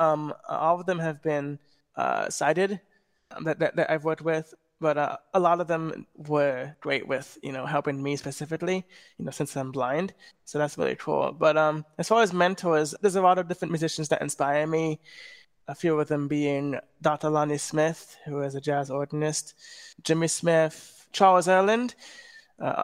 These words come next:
Oscar Peterson, Art Tatum, Barry Harris, Herbie Hancock, uh,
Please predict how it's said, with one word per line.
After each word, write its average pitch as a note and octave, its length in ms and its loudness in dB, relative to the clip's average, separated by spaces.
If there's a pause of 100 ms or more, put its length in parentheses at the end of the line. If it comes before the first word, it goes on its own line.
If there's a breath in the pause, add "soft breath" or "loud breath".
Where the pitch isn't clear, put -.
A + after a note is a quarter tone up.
(140)
Oscar D#3+ 320 2
Peterson, E3 880 0 (240)
Art D3+ 240 0
Tatum, D#3+ 500 0
Barry D3 280 0
Harris, D3 640 0 (260)
Herbie D3 200 -4
Hancock, C#3+ 520 -2 (1000)
uh, - 260 -8